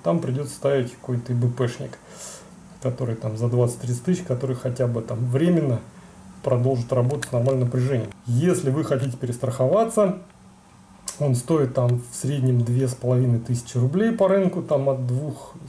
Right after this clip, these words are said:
с хвостиком до трёх тысяч, с индикатором может быть три с половиной, чтобы увидеть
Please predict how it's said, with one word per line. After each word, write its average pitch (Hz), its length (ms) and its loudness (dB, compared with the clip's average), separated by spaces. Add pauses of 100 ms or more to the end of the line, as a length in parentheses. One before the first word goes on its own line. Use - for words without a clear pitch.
с - 60 -18
хвостиком 135 540 -4
до 120 120 2
трёх 180 360 0
тысяч, 185 400 -2 (540)
с - 120 -8
индикатором 123 560 2
может 113 220 -6
быть 113 180 -6
три 123 160 -2
с 120 40 -8
половиной, 196 760 0 (300)
чтобы 127 300 -2
увидеть 123 360 0